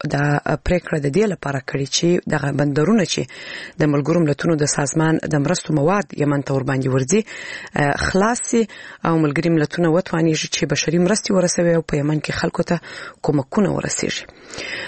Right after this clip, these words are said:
رضوان مراد، اه، دغه موضوع څارلې ده، اه، او راسره په سټوډیو کې دی. اه، رضوانه، اه، دغه کوم درې بندرونه دي؟ یو خو خدای ته دی چې ډیر مشهور دی.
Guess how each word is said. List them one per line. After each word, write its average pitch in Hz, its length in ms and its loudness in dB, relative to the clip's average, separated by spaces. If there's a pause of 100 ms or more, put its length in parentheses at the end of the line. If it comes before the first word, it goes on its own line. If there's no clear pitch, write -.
(160)
رضوان 254 300 4
مراد، 262 220 2 (120)
اه، 214 180 4
دغه 196 220 2
موضوع 190 380 2
څارلې 190 460 2
ده، 190 320 2
اه، 160 320 0
او 156 380 0
راسره 156 280 -2
په - 120 -2
سټوډیو 175 320 -2
کې - 140 -2
دی. 180 240 2
اه، 160 380 2
رضوانه، 240 480 2 (720)
اه، 190 180 4
دغه 220 280 0 (160)
کوم 339 220 4
درې 240 220 2
بندرونه 185 480 2
دي؟ 151 280 2
یو 190 100 4
خو 208 300 2
خدای 196 380 0
ته 170 100 2
دی 151 180 2
چې - 200 -2 (100)
ډیر 160 340 0
مشهور 151 420 0
دی. 135 200 0